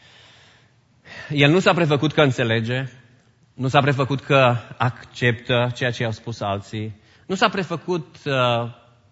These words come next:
nu și-a, n-a avut o credință din asta prefăcută. A zis, "Ok, cred și eu, dacă așa e, așa e aici la,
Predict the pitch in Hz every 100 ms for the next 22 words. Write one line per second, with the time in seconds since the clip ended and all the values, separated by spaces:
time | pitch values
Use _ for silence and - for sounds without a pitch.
0 | _ _ _ 151 151 135 120 123 131 143
1 | 139 131 123 123 117 127 113 110 110 113
2 | 110 110 98 98 - _ _ _ _ -
3 | 113 110 113 - 95 90 73 - _ _
4 | _ _ _ _ 135 120 131 185 143 139
5 | - 147 156 - 135 123 98 104 110 147
6 | 147 135 117 110 107 117 110 147 127 120
7 | 123 110 101 98